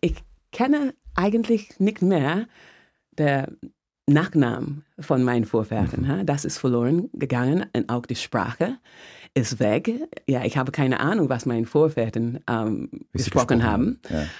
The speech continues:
Speaker 2: Ja.
Speaker 1: Ja, also es ist schwer, wenn man fragt nach Wurzeln, so wichtig das ist für Menschen, genau zu sagen, was die sind. Aber was ich weiß, ist, dass,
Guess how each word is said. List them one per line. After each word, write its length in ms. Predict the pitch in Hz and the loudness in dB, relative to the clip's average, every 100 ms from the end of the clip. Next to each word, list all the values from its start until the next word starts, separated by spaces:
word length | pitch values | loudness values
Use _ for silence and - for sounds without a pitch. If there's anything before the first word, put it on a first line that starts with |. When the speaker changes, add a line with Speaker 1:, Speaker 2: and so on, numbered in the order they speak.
| - | -4
Speaker 2:
Ja. 160 | 165 139 | 2 2
Speaker 1:
Ja, 80 | 151 | 2
also 260 | - 156 | 2 2
es 180 | - 185 | 2 2
ist 340 | 185 151 - - | 0 -2 -4 2
schwer, 260 | 240 240 | 6 6
wenn 140 | 226 220 | 4 4
man 180 | 185 | 2
fragt 420 | 190 - 180 208 202 | 0 0 -2 0 -2
nach 140 | 156 | -4
Wurzeln, 680 | 151 139 185 262 156 156 - - _ | -2 0 0 -2 -4 -4 -4 -8 _
so 240 | - 170 | 2 2
wichtig 320 | 151 220 180 147 | 4 0 0 -2
das 200 | 127 - | -2 -4
ist 160 | - | -4
für 100 | 131 | 0
Menschen, 560 | 120 113 120 127 135 143 - | 2 2 -2 0 0 -2 0
genau 380 | 151 151 170 | 4 6 4
zu 120 | 170 156 | 2 0
sagen, 580 | 127 120 120 113 120 - | 0 0 -2 -2 -4 -6
was 320 | 120 120 - | -4 -2 -2
die 140 | 143 120 | 0 2
sind. 340 | 117 113 135 | 2 -2 -2
Aber 240 | 127 123 | 0 0
was 160 | 123 139 | 0 -2
ich 120 | 120 | -2
weiß, 320 | - 139 233 214 | 0 2 0 -2
ist, 160 | - | -4
dass, 260 | 170 - | -4 -4